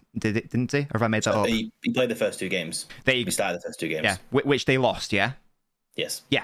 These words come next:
Speaker 1: Oh, what, what a coincidence. <laughs> And, and Southgate comes out, and Southgate says,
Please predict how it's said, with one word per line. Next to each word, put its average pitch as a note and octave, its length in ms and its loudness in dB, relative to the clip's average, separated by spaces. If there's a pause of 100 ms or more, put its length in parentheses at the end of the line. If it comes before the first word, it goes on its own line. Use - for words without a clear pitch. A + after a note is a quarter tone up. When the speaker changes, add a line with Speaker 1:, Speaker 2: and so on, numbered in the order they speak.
(120)
Speaker 1:
Oh, C3 120 4 (120)
what, A2+ 280 0
what - 260 2
a C#3 60 2
coincidence. - 760 0 (160)
<laughs> - 160 0
And, D3 400 2 (520)
and D3+ 140 2
Southgate G3+ 460 2
comes G3 280 4
out, A2 300 2 (260)
and C3 120 0
Southgate C#3 420 2
says, B2+ 500 2